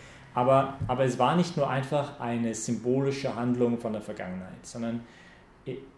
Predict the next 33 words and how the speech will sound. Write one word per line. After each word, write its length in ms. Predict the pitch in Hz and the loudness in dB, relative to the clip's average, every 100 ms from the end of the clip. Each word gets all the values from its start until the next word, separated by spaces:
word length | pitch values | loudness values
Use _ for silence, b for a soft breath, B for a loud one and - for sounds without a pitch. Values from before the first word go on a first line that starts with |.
| - - - | -20 -20 -6
eben 240 | 117 101 | -4 -2
diese, 220 | 117 117 | -4 -4
es 340 | 131 - - 120 | -4 -2 -2 0
war 200 | 120 - | 0 2
ihre 280 | 151 147 131 | 4 4 4
Geschichte, 640 | 131 - 170 165 - 131 | 0 0 0 0 -4 -4
die 160 | 127 123 | -2 0
dort 340 | 120 131 131 | 0 0 -2
halt 300 | 120 117 - - | -2 -4 -6 -8
auch 200 | 107 110 | -8 -4
wieder, 340 | 113 107 104 - B B B - | -4 -4 -4 -8 B B B -6
wieder 280 | 120 120 | 2 4
erzählt 440 | 110 - 117 107 107 | 2 -2 -4 -4 -6
wo-, 100 | - - - | -10 -12 -10
wo-, 180 | 98 - - | -10 -10 -10
geworden 400 | 104 92 95 95 - | -8 -6 -6 -8 -12
ist. 240 | - - - B B B B | -14 -16 -18 B B B B
Nach 240 | 135 156 160 | 0 0 2
diesem 260 | 170 151 | -2 -2
zweiten 500 | 143 - 151 202 180 | -2 2 4 4 2
Teil 340 | 135 123 120 120 | -2 -2 0 0
dieses 320 | 113 107 104 | -2 -6 -4
Mahles 600 | 113 104 104 113 131 - | -4 -2 -2 -2 -4 -4
wurde 180 | 135 151 | 0 2
nochmal 500 | 143 175 123 104 98 104 | 2 0 0 -2 -4 -10
ein 140 | 101 | -12
Kelch 460 | - 95 90 - - | -10 -10 -10 -14 -18
getrunken, 500 | 87 - 101 90 92 | -18 -8 -8 -8 -12
also 220 | 95 104 | -10 -6
nochmal 380 | 104 98 110 98 | -6 -6 -8 -8
ein 140 | 95 | -8
Schluck 280 | - - - | -10 -14 -14
Wein 160 | - | -14